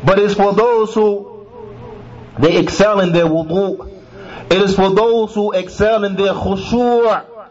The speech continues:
It is for those who excel in their bowing. It is those who excel inside of their prayer. So the issue of khushu' is a tremendously important issue.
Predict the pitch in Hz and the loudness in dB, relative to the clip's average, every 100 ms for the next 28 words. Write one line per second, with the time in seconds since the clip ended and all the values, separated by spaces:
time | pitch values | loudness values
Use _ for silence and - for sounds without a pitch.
0 | - - 196 220 214 202 190 226 226 214 | -20 -6 0 0 2 0 2 2 2 -2
1 | 202 196 190 214 226 214 196 190 185 165 | -4 -4 -4 -2 0 0 -2 -2 -2 0
2 | 208 220 202 175 - - - - - 180 | 0 0 -2 -6 -12 -18 -20 -18 -2 2
3 | 190 190 202 208 202 170 180 185 - 208 | 2 2 2 2 0 -2 -4 -4 0 2
4 | 196 175 180 175 160 156 151 170 185 156 | 2 0 0 0 0 -2 -4 -2 -2 -2
5 | - - - - - - - - 185 202 | -6 -16 -20 -20 -16 -10 -2 0 2 2
6 | 233 226 208 196 185 208 196 - 240 247 | 0 0 0 0 0 -2 -2 0 2 4
7 | 226 180 - 220 - 240 220 - - - | 2 -2 -8 -18 -16 -16 -16 -14 -14 -14
8 | - 170 175 - 185 208 202 185 170 170 | -2 0 2 0 2 2 0 -2 -4 -4
9 | 165 175 170 151 160 160 - | -2 -2 -2 -4 -4 -6 -8